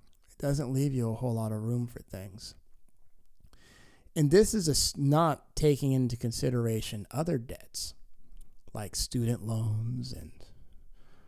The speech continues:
car payments. No,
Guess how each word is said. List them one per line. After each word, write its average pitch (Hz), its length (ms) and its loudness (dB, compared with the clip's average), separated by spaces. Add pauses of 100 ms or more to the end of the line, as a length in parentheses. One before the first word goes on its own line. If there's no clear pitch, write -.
(140)
car 117 320 0
payments. 117 960 -2 (580)
No, 127 220 -2